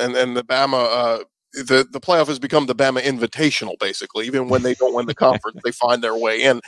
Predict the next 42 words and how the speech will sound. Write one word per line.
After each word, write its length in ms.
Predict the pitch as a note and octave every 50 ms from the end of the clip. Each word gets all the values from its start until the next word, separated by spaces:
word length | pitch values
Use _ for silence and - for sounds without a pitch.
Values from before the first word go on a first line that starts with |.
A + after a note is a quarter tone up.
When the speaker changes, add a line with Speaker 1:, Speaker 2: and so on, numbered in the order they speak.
| - - - - _
Speaker 1:
Uh, 160 | - D3+ D#3 D#3
real 160 | F3 G3+ G#3+
quick, 280 | - - A3 G#3+ -
guys, 260 | - E3 D#3+ D#3 C#3 -
do 140 | F#3+ G#3
wanna 160 | G#3 G3 F#3 E3+
give 140 | C#3+ E3
a 40 | D3
quick 220 | C#3 - E3 C#3+ A#2+
message. 340 | D3 D3 - - C#3+ -
Fall 340 | - - D#3+ D#3+ E3+ F3 F3
is 220 | F3+ E3 D3+ B2+ D3
in 80 | D3+
the 140 | C#3 C3 C#3
air. 160 | C#3 C#3 C3+
That 160 | C3 C3+ C3+
means 240 | C#3 C#3+ C3+ C3 -
fall 240 | - - C3+ C3+ C3+
grilling 480 | A#2 A#2+ C3 C3+ C#3 C#3 C#3 C#3 C3+ - _ _ _ _ -
with 180 | C3 B2 -
cookouts, 460 | - - C#3+ B2 - C3+ C3 B2+ - -
tailgate 380 | - C3+ C3 B2 C3+ B2+ -
parties, 340 | - B2 B2 B2 A#2+ B2 -
and 140 | A#2+ A#2 -
so 160 | - C3+ B2+
much 220 | A#2+ A#2 A2+ - -
more. 180 | B2 B2 B2 B2
Luckily, 360 | B2 B2+ B2+ - C3 B2+ B2
the 100 | G#2+ A#2+
flavor 380 | - - C#3 C3+ B2+ B2+ B2 A#2+
experts 420 | A#2+ - - - B2+ A#2+ A#2 -
at 80 | A2+ A2+
Omaha 300 | B2 B2 A#2+ A#2+ B2 A#2
Steaks 400 | - - - B2 A#2+ A#2+ - - - - - - _
have 120 | C#3+ B2 B2+
made 260 | C#3+ D#3 E3+ F3 E3+
it 100 | F3+ F3
easier 460 | D#3+ D#3 D#3 D3+ B2+ C#3+ D3+ D3 D3+ -
for 200 | - - - D3
you 160 | C3 C3 C#3+
guys 280 | C3+ C#3+ C#3 C3+ C3 -
to, 180 | - B2+ B2+